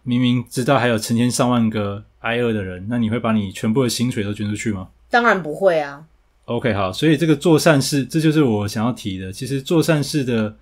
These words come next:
Speaker 1: 程度跟频率，这个有一把尺，自己要去拿捏。
Speaker 2: 嗯哼。
Speaker 1: 我觉得这个拿捏的尺度才是比日行一善更重要。对。
Speaker 2: 嗯。
Speaker 1: OK，所以我只能说日行一善，我只能认同一半。
Speaker 2: 那人生以服务为目的，你也不认同？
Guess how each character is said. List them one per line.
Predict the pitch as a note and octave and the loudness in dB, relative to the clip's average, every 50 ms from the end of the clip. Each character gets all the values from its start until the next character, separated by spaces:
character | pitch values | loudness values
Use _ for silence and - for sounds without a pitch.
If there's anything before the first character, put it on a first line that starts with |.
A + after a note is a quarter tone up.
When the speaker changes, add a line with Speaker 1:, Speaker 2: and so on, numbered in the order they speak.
| _ _ - | _ _ -10
Speaker 1:
程 | - - A2 G#2+ A2 | -6 -4 -2 0 0
度 | A2 D#3+ D3 | 2 2 2
跟 | A#2+ C3+ C3 C3 | 2 2 0 -2
频 | B2+ - G#2 F#2+ G#2+ | -2 -6 -6 -4 -2
率， | A#2 A#2 G2+ F2+ - | -2 -2 -2 -4 -4
这 | - D#3 | -6 -4
个 | C#3+ C#3 B2 A#2 A2+ A#2 | 0 0 0 0 0 -2
有 | A2+ G#2+ G#2 | -4 -6 -6
一 | A#2+ | -4
把 | A#2 A2 G#2+ A2+ | -2 0 0 0
尺， | - - - - G2+ F2 F#2 A2+ - _ | -2 -2 -4 -6 -6 -8 -12 -14 -18 _
自 | _ - - | _ -6 -4
己 | B2 | -2
要 | A#2 A2+ | -2 -2
去 | A2 C3 | 0 0
拿 | A2+ G2+ F#2+ F#2+ | 0 0 -2 -2
捏。 | G2+ G#2 G2+ G2 | -4 -4 -4 -4
Speaker 2:
嗯 | G2+ | -6
哼。 | G2+ | -6
Speaker 1:
我 | G2+ | -4
觉 | G#2 A#2 A2+ | -2 -2 0
得 | C3+ C3+ C3 B2+ B2+ - _ _ _ _ _ _ _ _ _ | 2 2 2 0 0 -4 _ _ _ _ _ _ _ _ _
这 | - F3+ | -4 0
个 | D#3+ D3+ | 2 2
拿 | C#3 C3+ B2 B2+ C3+ | 4 4 4 4 4
捏 | C#3+ C#3+ C#3+ C#3+ | 2 2 2 0
的 | C#3 - C3 A#2+ A#2 A2+ A2+ A2 G#2+ G#2+ G#2+ | 0 -2 -2 0 0 0 0 -2 -2 -4 -6
尺 | - - - - A2 G2+ | -4 -4 -4 -2 -2 -2
度 | F#2 - D3 B2+ A2 | -2 0 0 0 0
才 | G#2+ - - G#2 G2+ | -2 -2 -4 -4 -4
是 | G#2+ B2 A#2 A2+ G#2 A2 _ _ _ _ _ | -2 -2 -2 -2 -4 -6 _ _ _ _ _
比 | _ - G#2 F#2 F#2 F#2 - _ - | _ -8 -8 -8 -8 -12 -18 _ -6
日 | C3 C#3+ C#3+ | -2 0 0
行 | B2 - A#2 G#2 | 0 0 -2 -2
一 | G#2 | 0
善 | G#2+ A#2 A2+ | 0 0 0
更 | G2+ A#2 G#2+ | 0 -2 -2
重 | F#2+ G2+ G2 F#2 | -2 -4 -6 -6
要。 | F#2 F2+ F2 - - _ _ _ _ _ _ _ | -8 -10 -10 -12 -14 _ _ _ _ _ _ _
对。 | G#3+ A3 | -4 -2
Speaker 2:
嗯。 | A#3 B3 B3+ C4 C4+ C#4 - _ _ _ _ _ | -2 -2 -2 -4 -6 -8 -10 _ _ _ _ _
Speaker 1:
OK， | - G#2 G#2 G2+ A2 G2+ G#2+ | -10 -8 -6 -4 -4 -6 0
所 | - D3+ | 2 4
以 | D3+ | 4
我 | C3+ B2 | 4 4
只 | A#2+ | 4
能 | A2+ A2 A2+ | 4 2 2
说 | - C3 B2 B2 | 2 0 0 2
日 | B2+ C#3 | 2 0
行 | C3+ - A#2 A2 | 2 2 2 2
一 | A2 | 2
善， | A2 B2 A#2 G#2+ | 2 0 0 0
我 | G#2 | -2
只 | G#2 A2 | -4 -6
能 | G2 | -4
认 | G2+ A2 | -2 -2
同 | G#2+ F#2+ F#2 F#2 | -2 -4 -6 -8
一 | |
半。 | - - G2+ F#2+ F2+ F#2 - _ _ _ _ _ | -10 -8 -8 -8 -8 -10 -14 _ _ _ _ _
Speaker 2:
那 | - D4 D4 B3+ | 0 2 2 2
人 | A3 G#3 G#3 G#3 G#3 G#3+ A#3+ | 2 2 2 2 2 2 2
生 | A#3 - D4 C4+ C#4 | 6 8 10 10 10
以 | C4 A3 F#3 | 8 2 -4
服 | F3 - - F3+ F#3 | -6 -8 -4 -2 0
务 | G#3+ B3 C4 A#3+ G3 F3 | 4 4 4 4 6 6
为 | F#3 F3 F3 F#3 | 6 4 4 4
目 | G#3+ A#3+ A#3 G#3 | 2 2 0 0
的， | G3 A#3+ A#3 G3+ F3 | 0 -2 -2 -2 -2
你 | F3 F3+ | -2 -2
也 | E3+ | -4
不 | D#3 D3 D3+ | -4 -2 0
认 | E3+ F#3 F3 E3 | 2 2 2 0
同？ | D#3 - E2 - D#3+ | -4 -10 -12 -12 -12